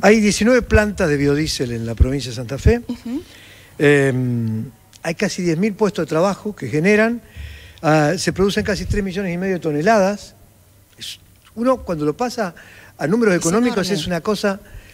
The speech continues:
Speaker 1: y, y quizás para el vulgo, para la gente común, el tema ley de biocombustible y el tema hidrovía, y es como que no termina de comprenderlo.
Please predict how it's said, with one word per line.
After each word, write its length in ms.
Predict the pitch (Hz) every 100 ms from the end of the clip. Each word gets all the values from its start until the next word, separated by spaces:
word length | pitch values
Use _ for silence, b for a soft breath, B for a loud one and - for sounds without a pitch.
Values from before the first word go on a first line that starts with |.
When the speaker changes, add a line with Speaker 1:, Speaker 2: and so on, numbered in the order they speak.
| B B
Speaker 1:
y, 320 | - 165 202 202
y 60 |
quizás 360 | 156 208 202 294
para 180 | - 202
el 80 | 180
vulgo, 480 | 247 220 175 208 240 - - -
para 140 | 135
la 60 | 151
gente 260 | 233 233
común, 420 | 226 233 208 220 - - B B B B B B
el 180 | 165 151
tema 400 | 240 226 185 156 - - 175 - -
ley 160 | 175 254
de 100 | 240
biocombustible 680 | 220 202 190 180 - 160 143
y 60 |
el 100 | 139
tema 400 | 170 220 214 190 B B -
hidrovía, 600 | 170 175 185 262 262 254 - - - - - - - -
y 100 | 214
es 80 | 254
como 280 | - 196 170
que 160 | 175
no 160 | 175 208
termina 460 | - 190 226 226
de 80 | 165
comprenderlo. 680 | 151 139 139 143 131 110 113